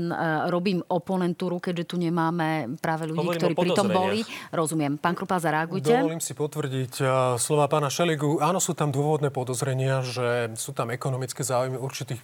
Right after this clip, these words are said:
Speaker 3: e, predstaviteľov, e, predošlej garnitúry, ktorí majú nejaké, e, ekonomické, e, jak by som povedal, biznisy jednoducho vo Vietname. A týmto asi je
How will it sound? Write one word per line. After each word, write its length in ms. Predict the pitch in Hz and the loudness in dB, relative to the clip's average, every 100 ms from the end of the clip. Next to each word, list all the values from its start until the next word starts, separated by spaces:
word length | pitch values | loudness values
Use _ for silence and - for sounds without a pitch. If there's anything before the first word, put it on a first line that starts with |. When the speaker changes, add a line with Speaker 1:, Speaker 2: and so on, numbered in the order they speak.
| 127 | 0
Speaker 3:
e, 240 | 120 117 | 0 0
predstaviteľov, 760 | - 127 - 131 120 131 120 127 | -2 -2 -2 -2 -2 -2 0 -2
e, 40 | 127 - - - - - - - 139 131 135 135 131 131 | -4 -14 -20 -20 -20 -20 -20 -6 2 4 6 4 2 0
predošlej 480 | 139 135 - 135 135 | -2 -2 -2 0 0
garnitúry, 560 | 135 143 135 139 135 | 0 0 0 0 -2
ktorí 320 | - 151 135 | 0 0 2
majú 320 | 127 139 135 131 | 2 2 0 -2
nejaké, 640 | 123 123 120 131 123 117 | -2 -4 -2 0 0 0
e, 280 | 110 123 120 117 117 117 120 107 - 156 | -6 -6 -2 0 0 -2 -6 -12 -14 -10
ekonomické, 800 | 147 - 131 123 117 - 127 120 | -6 -2 -2 -2 -4 0 2 2
e, 720 | 117 - - - - - - 123 | 0 -6 -20 -20 -20 -20 -8 -2
jak 240 | 120 123 | -2 -2
by 40 | |
som 120 | 120 131 | 0 2
povedal, 160 | 120 | 2
biznisy 540 | 120 131 127 120 127 117 113 | 2 2 2 2 0 -4 -6
jednoducho 480 | 120 120 123 - 117 127 | -6 -4 -4 -2 -2 -2
vo 80 | 131 | 0
Vietname. 640 | 131 127 139 131 143 147 - - - - - - | 0 0 0 2 2 -2 -8 -18 -16 -18 -16 -2
A 480 | 143 143 139 147 - | 4 6 4 2 -2
týmto 400 | - 160 151 151 | 2 2 4 2
asi 480 | 135 - 143 135 120 120 | 4 2 2 2 0 -2
je 240 | 135 135 | 0 2